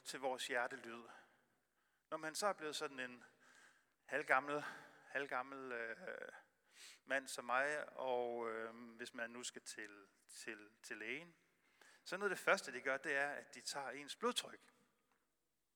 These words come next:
eller puls, eller hvad det hedder. Øh, fordi det med, hvordan vores hjerte fungerer, siger alverden om,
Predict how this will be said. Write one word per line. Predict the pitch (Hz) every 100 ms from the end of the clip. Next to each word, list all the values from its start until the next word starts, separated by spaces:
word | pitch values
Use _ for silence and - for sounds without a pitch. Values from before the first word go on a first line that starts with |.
| _ _ - - - - - -
eller | - 107
puls, | 147 143 - -
eller | 113 101 120
hvad | 113
det | 117
hedder. | 127 95 95 - - _ -
Øh, | 123 113 113
fordi | - 143 190 -
det | 202
med, | 196 165
hvordan | 165 160 170 175
vores | 160 -
hjerte | 156 180 180
fungerer, | 165 147 170
siger | 147 175 175 175 - - -
alverden | 165 175 175 220 156 127
om, | 113 113